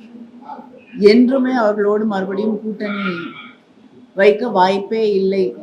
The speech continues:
என்று சொன்ன அதிமுக திரு எடப்பாடி பழனிசாமி அவர்கள் இருக்கக்கூடிய அதே மேடையிலே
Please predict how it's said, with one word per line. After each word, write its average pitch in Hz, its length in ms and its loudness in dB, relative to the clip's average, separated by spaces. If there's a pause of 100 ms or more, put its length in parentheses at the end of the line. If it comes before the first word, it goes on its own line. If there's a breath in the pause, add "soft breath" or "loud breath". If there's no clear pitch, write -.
(200)
என்று 190 300 0
சொன்ன 202 580 -6 (220)
அதிமுக 185 640 -4 (1000)
திரு 190 540 4
எடப்பாடி 208 560 2
பழனிசாமி 185 720 -8 (120)
அவர்கள் 165 460 -10 (1500)
இருக்கக்கூடிய 233 720 0
அதே 180 480 4
மேடையிலே 190 800 -2